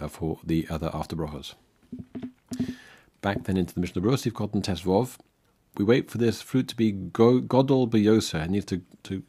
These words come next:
uh, grow much more. V'im Lefi Maris Ayin Kvar Nigmar B'Shulai, and if what appears to the eye as if it's already completed its maturity process, a nafka mina klal, um,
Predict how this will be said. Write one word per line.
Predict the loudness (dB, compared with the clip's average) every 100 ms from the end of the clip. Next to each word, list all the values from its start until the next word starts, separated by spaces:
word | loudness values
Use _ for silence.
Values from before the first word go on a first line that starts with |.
| _ -16 -8
uh, | -6 -6 -8 -12 -14 -12 -12 -14 -2
grow | 2 4
much | 2 -2
more. | -2 -2 _ -20 -20 -20 -20 _ -12
V'im | -8 -2 2 2 0
Lefi | 0 2 4 2 0
Maris | -4 -2 -2 -4
Ayin | -6 -4 -4 -6
Kvar | -4 -2 -2 -2
Nigmar | -2 0 4 4 4
B'Shulai, | 2 0 0 2 2 2 -6 _ -20 -20 _ -6
and | -2 -2 -2 2
if | 4 2 -2 -20 _ _ -4
what | 0 0
appears | -2 -2 0 0
to | -2
the | -2
eye | 0 2 4
as | 4 0
if |
it's | -6 -2
already | 0 0
completed | -4 -6 -2 -2 -2
its | -4 -6 -14 _ _ _ _ _ -6
maturity | -4 2 2 2
process, | 0 2 2 -2 -8 -10 -14 -20 -20 -18 -4
a | -2
nafka | 0 0 0
mina | -2 0
klal, | -4 -4 -2 -2 -4 -8 -16 -6
um, | -2 0 -2